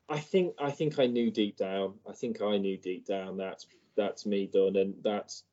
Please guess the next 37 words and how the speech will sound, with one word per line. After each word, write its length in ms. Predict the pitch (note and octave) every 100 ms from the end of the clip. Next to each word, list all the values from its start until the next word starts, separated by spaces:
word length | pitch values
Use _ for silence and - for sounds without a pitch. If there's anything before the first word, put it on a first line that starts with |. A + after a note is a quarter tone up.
| _
that's 520 | A2 G2+ G2+ G#2 -
no 160 | G#2 G2+
disrespect 520 | F#2 - F2+ - F2
to 80 | -
the 80 | F2+
club 260 | - F#2+ F#2+ -
at 240 | F#2+ -
all. 180 | F#2+ G2+
That's 300 | G2+ G#2 -
just, 380 | - G2+ - - _ - _ _ -
I 100 | G#2+
think 240 | - A2
you 80 | G2+
know 140 | G2 F#2
yourself 520 | F#2 - G2 F#2+ F#2+
sometimes, 720 | - G2 F#2 G2 F#2+ F#2 F2+
and 220 | F#2 F2 - _ _ _ -
this 200 | G#2+ G2+
was 220 | G2 F2+ -
the 120 | G2+
right 280 | F#2+ F#2 -
time. 340 | F#2+ F2+ F2+
This 180 | F#2 F2+
was 100 | F#2+ F2+ - - - -
definitely 440 | G#2 - F2+ G2
the 100 | F#2+
right 240 | F#2 F2+ -
time, 440 | F#2 F#2 F#2+ F#2
and 240 | F2+ F2 F2+ _ _ _ _ _ -
I 120 | G#2+
don't 220 | A2 A2 A2
think 200 | G#2+ G2+
mentally 380 | G#2 G2+ G#2+
I 140 | G2+ G2
could 160 | G2
go 220 | F2+ G2 F#2+
through 600 | - G2+ G2+ F#2+ F#2